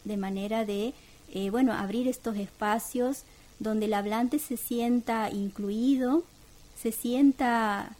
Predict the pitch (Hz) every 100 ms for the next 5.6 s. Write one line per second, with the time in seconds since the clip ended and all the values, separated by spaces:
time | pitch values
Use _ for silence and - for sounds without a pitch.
0 | - - 202 196 190 185 196 185 - -
1 | 202 196 202 226 220 202 - 233 247 -
2 | - - - - 220 202 196 202 220 220
3 | 226 247 240 - 247 285 302 - 262 254
4 | 349 - - - - 226 320 - - 240
5 | 226 220 214 196 190